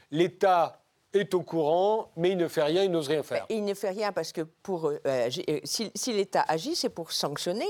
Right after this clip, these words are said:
Speaker 2: contrôler, donc pour exercer une autorité. Or, l'autorité de l'État est totalement contestée en permanence. Donc, c'est un, c'est un système,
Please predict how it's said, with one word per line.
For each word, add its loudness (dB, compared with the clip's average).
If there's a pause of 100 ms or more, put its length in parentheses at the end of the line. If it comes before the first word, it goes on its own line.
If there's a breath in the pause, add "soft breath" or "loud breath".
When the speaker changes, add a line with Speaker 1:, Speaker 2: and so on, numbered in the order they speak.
(160)
Speaker 2:
contrôler, -2
donc -2
pour -4
exercer -4
une 0
autorité. -6 (400)
Or, 2
l'autorité 0
de -4
l'État -4
est -10
totalement -6
contestée -4
en -2
permanence. -4 (220)
Donc, -2 (160 loud breath)
c'est 2
un, 6
c'est 2
un 2
système, 2